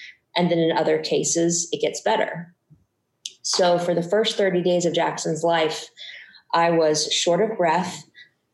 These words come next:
terrified, uh, sleep deprived, and worried that I was going to maybe die. And so I just spent every night, you know, on my knees, just,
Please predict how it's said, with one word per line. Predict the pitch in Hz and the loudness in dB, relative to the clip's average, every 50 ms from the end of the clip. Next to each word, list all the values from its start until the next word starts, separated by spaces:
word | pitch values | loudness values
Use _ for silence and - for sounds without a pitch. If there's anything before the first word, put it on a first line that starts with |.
| _ - | _ -6
terrified, | - 214 196 185 185 185 185 175 160 156 151 156 170 175 196 - - _ _ _ _ - | -2 0 2 2 2 2 2 2 2 2 2 2 2 0 -2 -6 -10 _ _ _ _ -2
uh, | 156 156 156 | 0 0 0
sleep | 156 - - 214 220 - | 0 0 0 0 0 0
deprived, | 190 175 175 180 156 147 147 156 165 170 - - - _ _ _ _ _ - | 0 -2 0 0 2 2 2 2 0 -2 -6 -10 -14 _ _ _ _ _ -4
and | 156 160 160 160 165 165 160 | -2 0 0 0 0 0 2
worried | 175 185 185 180 175 170 - | 2 4 4 4 2 2 2
that | 160 151 - | 0 0 0
I | - 156 156 | 0 2 2
was | 156 160 156 156 - - - | 4 4 2 2 0 -2 -2
going | 151 147 147 147 | -2 0 0 -2
to | 147 - 156 | -2 -2 -2
maybe | 143 139 - - 143 143 - | 0 0 -2 -2 -4 -2 -2
die. | 165 151 135 - - - - - - - - - - - _ - | 0 0 0 -2 -4 -6 -6 -10 -14 -18 -20 -20 -20 -20 _ -4
And | - 156 156 156 156 | -2 0 0 0 0
so | - - - 160 151 151 147 147 151 151 151 160 160 - - - _ _ _ - | 0 0 2 2 2 2 2 2 4 4 4 2 2 -2 -6 -14 _ _ _ -2
I | 156 160 156 156 156 160 156 160 - - | 0 2 2 2 2 2 0 -2 -4 -4
just | 170 165 - - - - - | -2 -2 -2 -4 -8 -10 -8
spent | - - - 160 151 156 - | -6 -2 -2 -2 -2 -2 0
every | - 156 156 156 165 165 160 165 | 0 0 0 2 0 0 2 2
night, | 160 156 160 165 190 208 202 - - - - _ _ _ _ - | 0 0 0 2 2 2 0 0 -2 -8 -18 _ _ _ _ -6
you | 170 170 | -2 0
know, | 156 147 151 156 165 | 2 2 2 2 2
on | 160 165 156 156 160 | 0 0 0 0 0
my | 156 156 | 2 2
knees, | 156 165 175 190 190 165 151 151 165 175 - - - - - - _ - | 2 2 2 2 4 2 2 2 0 0 0 0 -2 -4 -6 -12 _ -8
just, | - 156 156 - - - | -4 -4 -4 -4 -6 -12